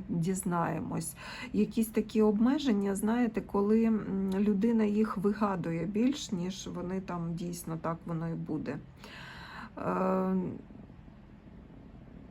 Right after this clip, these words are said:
знаєте, м, що, що тут <laughs> не дуже подобається? Людина так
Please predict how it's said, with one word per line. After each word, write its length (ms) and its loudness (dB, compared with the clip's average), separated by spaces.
знаєте, 580 2
м, 460 2
що, 400 2
що 260 4
тут 420 4
<laughs> 100 2
не 140 10
дуже 340 4
подобається? 920 0
Людина 580 2
так 400 2